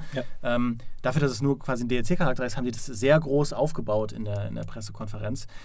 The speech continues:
Speaker 2: Ähm, und du hast natürlich nach wie vor den Bethesda-Support, die ihre großen Spiele, ein Wolfenstein, ein,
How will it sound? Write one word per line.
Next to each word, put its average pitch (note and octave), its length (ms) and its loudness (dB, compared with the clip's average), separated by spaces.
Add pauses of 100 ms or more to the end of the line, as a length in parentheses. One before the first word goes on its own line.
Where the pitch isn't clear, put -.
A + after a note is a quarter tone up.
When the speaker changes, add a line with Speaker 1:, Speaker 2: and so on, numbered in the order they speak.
(240)
Speaker 2:
Ähm, B2 240 0
und D#3 120 4
du E3+ 80 8
hast D#3+ 100 4
natürlich D3 220 2
nach C#3 160 2
wie C#3+ 60 -4
vor C3 220 2
den B2 140 0
Bethesda-Support, A2 920 -2
die A2 180 -2
ihre A2+ 360 -4
großen E3+ 460 0
Spiele, D#3 440 2
ein A#2+ 160 -4
Wolfenstein, D#3 640 0
ein, B2 280 -4